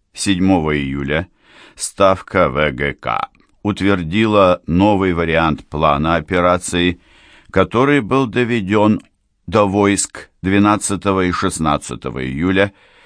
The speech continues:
приказами командующего Первым Белорусским фронтом маршала Советского Союза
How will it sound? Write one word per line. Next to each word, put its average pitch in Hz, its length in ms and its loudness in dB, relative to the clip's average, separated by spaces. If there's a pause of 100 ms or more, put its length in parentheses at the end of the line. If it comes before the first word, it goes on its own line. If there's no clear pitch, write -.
(200)
приказами 113 760 2
командующего 98 1120 0
Первым 92 580 0
Белорусским 87 640 0
фронтом 85 600 0 (240)
маршала 85 560 2
Советского 76 640 -4
Союза 69 640 -6